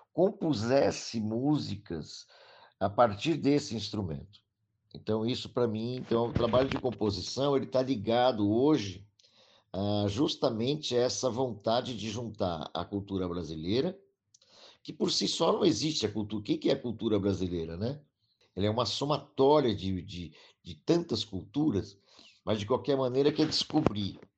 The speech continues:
essas raízes profundas do Brasil e dialogar com outras culturas. Então, esse,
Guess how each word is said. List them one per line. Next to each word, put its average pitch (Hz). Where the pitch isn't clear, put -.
essas 107
raízes 117
profundas 104
do 101
Brasil 104
e -
dialogar 131
com 135
outras 107
culturas. 87
Então, 104
esse, 120